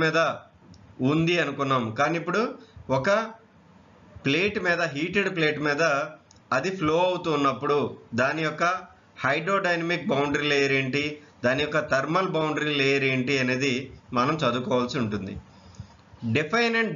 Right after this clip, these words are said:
discuss velocity boundary layer and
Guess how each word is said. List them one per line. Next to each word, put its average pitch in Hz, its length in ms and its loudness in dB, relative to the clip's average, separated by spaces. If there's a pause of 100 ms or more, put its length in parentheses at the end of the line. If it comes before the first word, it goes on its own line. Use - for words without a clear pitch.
discuss 190 380 -2 (1200)
velocity 190 560 0 (600)
boundary 143 460 2
layer 160 240 2 (420)
and 139 100 0